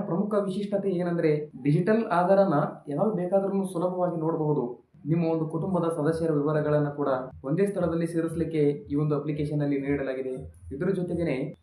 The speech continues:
ಫೇಸ್ ಅಥೆಂಟಿಕೇಶನ್ ಮುಖಾಂತರ ಸುರಕ್ಷಿತವಾಗಿ ಸೈನ್ ಇನ್ ಆಗಲು ಸಾಧ್ಯವಾಗಲಿದೆ. ಇದರಲ್ಲಿ ತಮ್ಮ ಎಲ್ಲ ಒಂದು ವಿವರಗಳನ್ನ ಕೂಡ ಲಾಕ್ ಮಾಡ್ಲಿಕ್ಕೆ ಆ ಒಂದು ಸೌಲಭ್ಯವನ್ನ ಕೂಡ ಕೊಟ್ಟಿದೆ. ಇದರಲ್ಲಿ ಅತ್ಯಂತ ಉಪಯುಕ್ತವಾಗಿರುವಂತಹ ಒಂದು ವಿಷಯ ಏನಂದ್ರೆ, ಬೇಡಿಕೆಯಾದಂತ ಒಂದೇ ಮಾಹಿತಿಯನ್ನ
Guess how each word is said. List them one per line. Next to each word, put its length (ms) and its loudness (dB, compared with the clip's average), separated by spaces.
ಫೇಸ್ 340 4
ಅಥೆಂಟಿಕೇಶನ್ 720 0
ಮುಖಾಂತರ 420 0
ಸುರಕ್ಷಿತವಾಗಿ 680 0
ಸೈನ್ 280 -2
ಇನ್ 180 -6
ಆಗಲು 380 0
ಸಾಧ್ಯವಾಗಲಿದೆ. 1000 -2
ಇದರಲ್ಲಿ 600 2
ತಮ್ಮ 240 0
ಎಲ್ಲ 140 0
ಒಂದು 260 -2
ವಿವರಗಳನ್ನ 460 0
ಕೂಡ 180 -4
ಲಾಕ್ 320 0
ಮಾಡ್ಲಿಕ್ಕೆ 680 -2
ಆ 60 -2
ಒಂದು 180 0
ಸೌಲಭ್ಯವನ್ನ 520 0
ಕೂಡ 180 -6
ಕೊಟ್ಟಿದೆ. 680 -6
ಇದರಲ್ಲಿ 480 4
ಅತ್ಯಂತ 500 -2
ಉಪಯುಕ್ತವಾಗಿರುವಂತಹ 880 -2
ಒಂದು 200 0
ವಿಷಯ 180 -2
ಏನಂದ್ರೆ, 800 0
ಬೇಡಿಕೆಯಾದಂತ 720 2
ಒಂದೇ 260 -2
ಮಾಹಿತಿಯನ್ನ 540 0